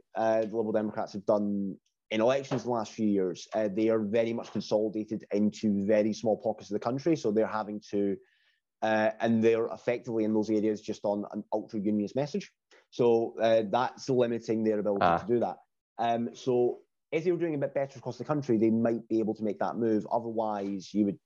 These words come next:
Speaker 1: probably now at this point, I'd say, need potentially a new party. And then you have the question of, okay, if you have a new party and you get people involved in it, they're gonna have constitutional positions, and it's going to be,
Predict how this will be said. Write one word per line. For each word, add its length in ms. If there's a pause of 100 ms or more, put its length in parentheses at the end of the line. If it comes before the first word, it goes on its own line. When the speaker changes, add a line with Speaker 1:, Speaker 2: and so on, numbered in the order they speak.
(160)
Speaker 1:
probably 600
now 300
at 220
this 120
point, 220
I'd 160
say, 240
need 320 (540)
potentially 500
a 20
new 140
party. 460
And 160
then 300
you 100
have 160
the 60
question 380
of, 240 (380)
okay, 220
if 100
you 80
have 100
a 40
new 140
party 460
and 80
you 80
get 160
people 240
involved 400
in 60
it, 180 (440)
they're 240
gonna 180
have 200
constitutional 420
positions, 560 (120)
and 340
it's 200
going 260
to 100
be, 320